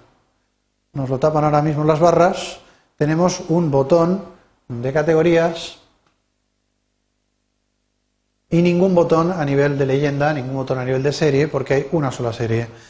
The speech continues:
representada. Bien, vamos a ajustarnos ahora al enunciado. Nos decían, una vez tengáis el gráfico dinámico,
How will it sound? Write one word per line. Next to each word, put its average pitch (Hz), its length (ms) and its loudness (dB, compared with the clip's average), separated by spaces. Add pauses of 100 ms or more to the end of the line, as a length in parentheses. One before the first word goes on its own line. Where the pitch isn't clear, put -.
(160)
representada. 113 720 -6 (1900)
Bien, 165 200 2
vamos 202 240 0
a 220 40 0
ajustarnos 190 460 2
ahora 190 200 4
al 202 80 2
enunciado. 139 560 0
Nos 127 160 -4
decían, 143 340 -2
una 135 160 -2
vez 165 160 0
tengáis 175 320 0
el 147 100 0
gráfico 143 400 0
dinámico, 170 680 0